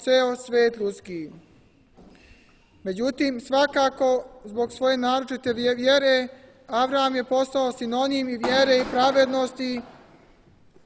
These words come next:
i carstva Božjega na kraju. Avramova vjera je autentična, stamena i samozrtvena i to je upravo ona vjera koja može sve da nadvlada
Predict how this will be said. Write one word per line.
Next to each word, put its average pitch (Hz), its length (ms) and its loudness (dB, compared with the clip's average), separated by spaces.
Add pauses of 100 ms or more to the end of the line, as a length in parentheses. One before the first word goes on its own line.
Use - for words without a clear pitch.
(360)
i 220 120 -8
carstva 254 580 2
Božjega 220 480 0
na 208 120 -4
kraju. 185 500 -4 (1300)
Avramova 262 960 2 (640)
vjera 254 380 2
je 254 140 4
autentična, 254 840 0
stamena 254 560 -2
i 247 80 -2
samozrtvena 254 1000 -2 (680)
i 233 80 -6
to 269 220 4
je 269 120 6
upravo 269 760 2
ona 262 300 0
vjera 262 580 4
koja 254 160 -2
može 262 400 2
sve 269 180 -2
da 254 80 -2
nadvlada 254 920 -2